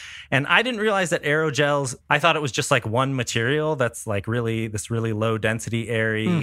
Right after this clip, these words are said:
Speaker 1: stuff. But apparently it could be a range of materials that are produced in a certain way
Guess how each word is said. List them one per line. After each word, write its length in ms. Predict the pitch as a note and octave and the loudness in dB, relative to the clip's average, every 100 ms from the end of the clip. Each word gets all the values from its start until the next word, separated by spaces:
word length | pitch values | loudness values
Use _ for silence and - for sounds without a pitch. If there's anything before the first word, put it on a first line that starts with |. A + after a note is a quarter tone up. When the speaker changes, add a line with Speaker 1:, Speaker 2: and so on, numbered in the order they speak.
| G#2 - | -4 -10
Speaker 1:
stuff. 480 | - - B2+ C#3+ - | -10 0 0 0 -4
But 120 | A#2+ | -4
apparently 400 | A#2 D#3+ F#3 E3 | -2 -2 -2 0
it 140 | C3+ B2 | -2 0
could 180 | F3 D3+ | -2 0
be 220 | D3+ C#3 | 0 -2
a 180 | C3 B2+ | -4 -4
range 360 | A#2 C#3+ E3 C#3+ | 0 0 0 -2
of 80 | C3 | -2
materials 480 | C3 C#3 C3 A#2+ | -2 0 0 0
that 140 | A2+ A#2 | 0 0
are 60 | |
produced 540 | A2+ A#2+ G#2+ B2+ B2 A#2+ | 0 -4 -2 -4 -4 -4
in 80 | A#2 | -4
a 60 | |
certain 340 | - B2 A2 G2+ | -2 -4 -4 -2
way 400 | G#2+ B2 C#3+ | 0 0 -2